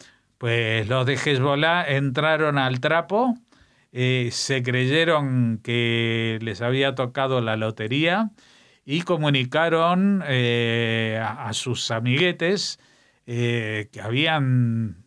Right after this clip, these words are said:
logrado matar a soldados israelíes o herir a muchos, no sabían muy bien, pero que la cosa pare-, pintaba muy bien en términos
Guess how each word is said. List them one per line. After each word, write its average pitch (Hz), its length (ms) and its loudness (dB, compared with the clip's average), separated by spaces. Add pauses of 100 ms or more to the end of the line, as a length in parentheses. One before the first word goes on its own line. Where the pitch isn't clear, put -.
(220)
logrado 135 500 0
matar 147 400 0
a 135 80 0
soldados 131 560 0
israelíes 127 760 -2
o 110 120 -6
herir 127 360 -2
a 120 60 0
muchos, 139 600 0 (300)
no 131 120 -2
sabían 139 440 2
muy 139 220 2
bien, 170 500 2 (280)
pero 131 420 0
que 120 520 0
la 123 180 0
cosa 143 360 -2
pare-, 120 400 0
pintaba 143 720 0
muy 131 480 2
bien 143 260 2
en 131 180 0
términos 139 680 0